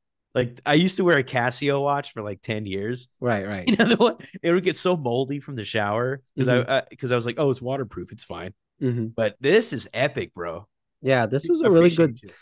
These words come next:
Speaker 2: Was a really good deal I found on Black Friday. It was, it was a Prime Day deal, so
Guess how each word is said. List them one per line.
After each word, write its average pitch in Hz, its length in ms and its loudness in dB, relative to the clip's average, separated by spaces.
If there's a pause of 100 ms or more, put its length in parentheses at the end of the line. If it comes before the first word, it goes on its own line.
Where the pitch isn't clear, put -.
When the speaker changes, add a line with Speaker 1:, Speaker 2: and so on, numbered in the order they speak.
(340)
Speaker 2:
Was 135 120 -2
a 139 40 2
really 175 180 4
good 175 240 2
deal 120 720 2
I 110 120 -8
found 104 360 -2
on 98 140 -2
Black 101 300 -2
Friday. 104 500 -2
It - 40 -2
was, 113 120 -2
it - 100 -2
was 156 120 6
a 156 60 6
Prime 143 360 0
Day 110 160 0
deal, 95 320 -8
so 104 340 -4